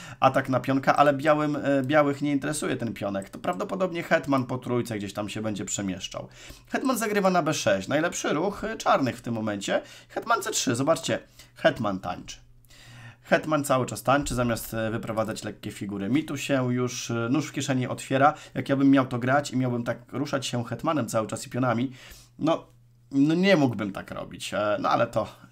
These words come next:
to właśnie jest, e, zaskoczenie ze strony mistrza świata. I teraz,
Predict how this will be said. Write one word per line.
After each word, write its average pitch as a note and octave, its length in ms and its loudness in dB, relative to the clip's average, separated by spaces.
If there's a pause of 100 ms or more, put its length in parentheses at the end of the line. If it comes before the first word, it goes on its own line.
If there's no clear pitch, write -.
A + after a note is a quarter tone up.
(300)
to B2 140 2
właśnie B2+ 460 2
jest, A#2 340 -2
e, A2+ 220 -2
zaskoczenie A#2+ 560 -2
ze G#2+ 100 -6
strony G#2 260 -6
mistrza G#2 300 -4
świata. A2 280 -6
I G#2+ 60 -6
teraz, - 280 0